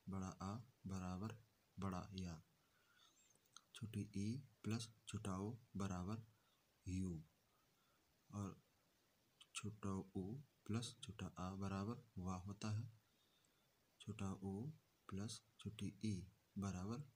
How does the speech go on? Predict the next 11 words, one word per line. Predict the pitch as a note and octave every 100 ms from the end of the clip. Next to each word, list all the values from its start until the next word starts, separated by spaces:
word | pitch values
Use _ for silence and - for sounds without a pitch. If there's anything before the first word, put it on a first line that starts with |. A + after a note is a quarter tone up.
| - -
वी | F2+ G#2
होता | E2 F#2 F2+
है। | F2 F2+ - - _ - - - - - _ - - _ _ _ B2+
र, | G2+ - - -
र | F2+ G2+ A#2 D3 - -
प्लस | G2 A2 - - - - G2
आ | F2+ D2+ - - -
बराबर | G2 F#2 F2 G#2 - - - -
रा, | G2 F2 D#2 - _ _ _ _ _ _ _ _ _
और | G#2 G2+ F#2
र | F#2+